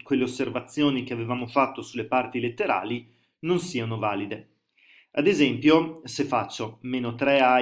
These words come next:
X alla terza y alla seconda diviso meno due x quadro y z quadro, vedete rispetto all'esempio di prima ho aggiunto questo z alla seconda, non ritrovo tutte le lettere del divisore anche nel dividendo,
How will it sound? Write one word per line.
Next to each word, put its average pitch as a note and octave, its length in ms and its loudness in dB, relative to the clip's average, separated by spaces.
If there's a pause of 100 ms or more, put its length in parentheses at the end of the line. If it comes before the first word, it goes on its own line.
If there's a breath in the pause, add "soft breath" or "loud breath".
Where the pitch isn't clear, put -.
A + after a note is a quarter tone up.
(120)
X - 160 -10
alla A#2 160 -2
terza B2+ 380 0
y A#2+ 100 -4 (200)
alla A#2+ 260 -4
seconda B2 760 2
diviso A#2 720 -2
meno A#2+ 300 -6
due B2 380 2
x - 100 -14
quadro B2 360 0
y C#3+ 200 4
z A2+ 680 -8
quadro, A2+ 600 -2 (280 soft breath)
vedete B2 340 0
rispetto - 380 -6
all'esempio C3 400 -2
di A2+ 100 -8
prima C3+ 580 -2 (240)
ho B2+ 100 2
aggiunto B2+ 440 -2
questo A2+ 320 -6
z B2 60 -4
alla B2 300 0
seconda, A#2 680 -2 (600 soft breath)
non F3 140 0
ritrovo F#3+ 540 0
tutte E3+ 420 0
le B2 120 4
lettere C3+ 840 2
del B2+ 680 0
divisore B2 880 -4
anche C3 360 -4
nel B2 160 -4
dividendo, A2 680 -8